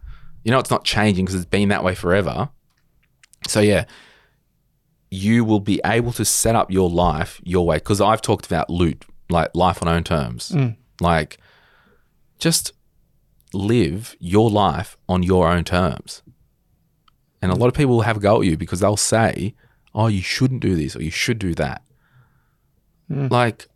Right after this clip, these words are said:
Speaker 1: a lot of my business dec-, decisions that I make, they make no sense to a lot of people. That's fine. It's my business. My name's on the wall.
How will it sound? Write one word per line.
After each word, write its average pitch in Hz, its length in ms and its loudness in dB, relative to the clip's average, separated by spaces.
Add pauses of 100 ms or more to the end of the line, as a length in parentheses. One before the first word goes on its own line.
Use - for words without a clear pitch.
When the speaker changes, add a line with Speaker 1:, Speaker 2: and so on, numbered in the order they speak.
(580)
Speaker 1:
a 101 60 0
lot 110 220 2
of 120 60 0
my 117 120 2
business 95 480 -4
dec-, - 300 -10
decisions 85 500 -2
that 87 80 0
I 82 120 0
make, 78 400 -6 (440)
they 110 80 0
make 135 200 -2
no 101 280 2
sense 101 300 -2
to 104 100 -4
a - 20 0
lot 95 160 2
of 95 60 -2
people. 95 380 -4 (1400)
That's 143 180 -2
fine. 92 380 -2 (420)
It's - 120 -10
my 120 120 2
business. 87 400 -2
My 127 100 2
name's 92 300 0
on 85 100 0
the 82 80 0
wall. 80 380 -2